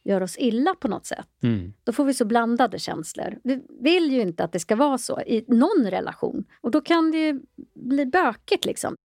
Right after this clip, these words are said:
Speaker 1: Jag hade själv en sån situation. Jag var på en jätte, jätte, jättetrevlig fest i helgen. Och så satt vi och samtalade. Och så berättade två personer vid bordet berättade om att nu när Ukraina invaderade så,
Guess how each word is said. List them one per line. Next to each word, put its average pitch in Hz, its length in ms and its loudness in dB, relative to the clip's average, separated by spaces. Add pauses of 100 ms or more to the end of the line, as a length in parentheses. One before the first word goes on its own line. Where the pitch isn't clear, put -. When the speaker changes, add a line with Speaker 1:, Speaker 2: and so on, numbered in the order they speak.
(120)
Speaker 1:
Jag 302 200 0
hade 330 140 0
själv 359 300 0
en 339 100 2
sån 262 200 0
situation. 254 380 0
Jag 254 80 0
var 269 80 2
på 277 120 0
en 262 120 4
jätte, - 600 0
jätte, 254 460 0
jättetrevlig 214 760 0
fest - 380 0
i 226 40 2
helgen. 202 400 0 (680)
Och 220 120 0
så 226 100 0
satt 226 280 2
vi 214 60 4
och 196 60 0
samtalade. 214 1120 2 (380)
Och 220 140 0
så 214 100 2
berättade 202 600 0
två 254 300 2
personer 196 440 0
vid 190 140 0
bordet 180 320 -2
berättade 190 460 0
om 185 200 0
att - 260 -8 (520)
nu 220 280 4
när 190 460 2
Ukraina 240 500 2
invaderade 180 760 0
så, 180 440 0